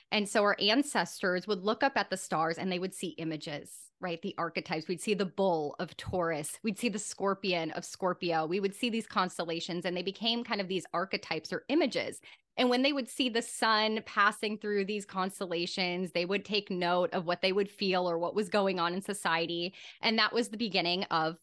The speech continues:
the recording of astrology. And there was a period in time where medical doctors in the fifteen hundreds had to be certified in astrology to practice medically, because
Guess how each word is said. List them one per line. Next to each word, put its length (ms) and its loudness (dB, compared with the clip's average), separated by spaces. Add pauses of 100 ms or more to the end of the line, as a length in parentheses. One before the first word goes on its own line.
the 60 -2
recording 520 2
of 80 -4
astrology. 720 -6 (400)
And 200 2
there 240 6
was 340 4
a 160 0
period 540 4
in 200 2
time 640 4
where 500 2
medical 460 2
doctors 460 2
in 80 -4
the 60 -4
fifteen 360 0
hundreds 480 2 (480)
had 300 6
to 160 2
be 160 2
certified 840 4 (100)
in 240 4
astrology 720 2
to 140 -6 (200)
practice 460 2
medically, 560 -2 (320)
because 540 2